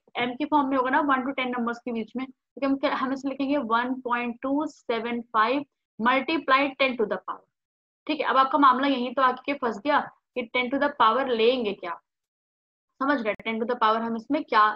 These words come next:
क्या लेंगे। ठीक है, तो आप देख रहे होंगे ten to the power, देखिए हम यहाँ से पहले काउंट नहीं करते, कितना shift कर रहे हैं,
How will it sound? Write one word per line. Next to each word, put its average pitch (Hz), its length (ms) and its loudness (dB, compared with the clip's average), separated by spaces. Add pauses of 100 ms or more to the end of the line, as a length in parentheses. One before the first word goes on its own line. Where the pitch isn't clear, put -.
(360)
क्या 226 120 0
लेंगे। 196 460 -4 (540)
ठीक 233 120 -6
है, 202 120 -4 (340)
तो 277 220 4
आप - 320 2
देख 254 220 4
रहे 233 100 2
होंगे 226 360 0
ten 233 140 0
to 226 80 -2
the 233 120 -2
power, 220 280 2
देखिए 226 300 -4 (220)
हम 277 120 4
यहाँ 302 100 4
से 311 120 -6
पहले 277 240 0
काउंट 240 240 2
नहीं 196 120 -8
करते, 196 280 -8
कितना 294 280 0
shift 294 240 -4
कर 220 140 -2
रहे 240 140 -6
हैं, 302 100 -6